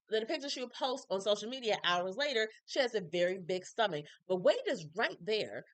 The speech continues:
So you see that her stomach is fluctuating from being full and pregnant to not pregnant at all. Why aren't you, what is wrong with you that you're not picking any of this stuff up? So I didn't understand any of that. None of that made any sense to me.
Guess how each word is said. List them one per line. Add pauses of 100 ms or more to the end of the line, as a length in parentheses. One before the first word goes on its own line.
So
you
see
that
her
stomach
is
fluctuating
from
being (120)
full
and
pregnant (200)
to
not
pregnant
at
all. (240)
Why (100)
aren't
you,
what
is
wrong
with
you
that
you're
not
picking
any
of
this
stuff
up? (380)
So
I
didn't
understand
any
of
that.
None
of
that
made
any
sense
to
me.